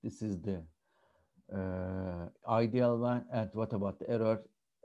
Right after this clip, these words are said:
Delta's actual and delta's ideal in the absolute value divided by the delta's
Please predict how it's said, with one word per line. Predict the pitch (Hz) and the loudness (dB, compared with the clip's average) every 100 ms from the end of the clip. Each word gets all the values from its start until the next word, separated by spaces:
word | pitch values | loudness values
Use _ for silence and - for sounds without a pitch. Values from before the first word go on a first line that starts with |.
| - 117 | -14 2
Delta's | 123 - 117 - | 2 4 -2 -2
actual | 117 - 120 | -6 -2 0
and | 101 80 | 0 -2
delta's | 110 101 101 90 - | -2 -2 -4 -4 0
ideal | 107 110 104 107 - | 2 4 4 2 2
in | 107 95 | 0 0
the | 104 | -2
absolute | 98 - 110 104 | -4 -4 -6 -4
value | 110 117 110 113 110 | 0 2 2 2 0
divided | 113 113 98 - | 0 0 0 -2
by | 101 | -6
the | 90 98 | -4 -4
delta's | 104 104 104 98 | -2 -2 -4 -8